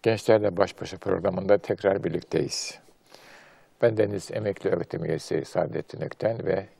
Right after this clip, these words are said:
genç entelektüeller. Bu programımızda teknoloji üzerinde duracağız.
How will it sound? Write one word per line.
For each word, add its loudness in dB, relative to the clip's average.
genç -4
entelektüeller. -8
Bu 4
programımızda 6
teknoloji 0
üzerinde 0
duracağız. -4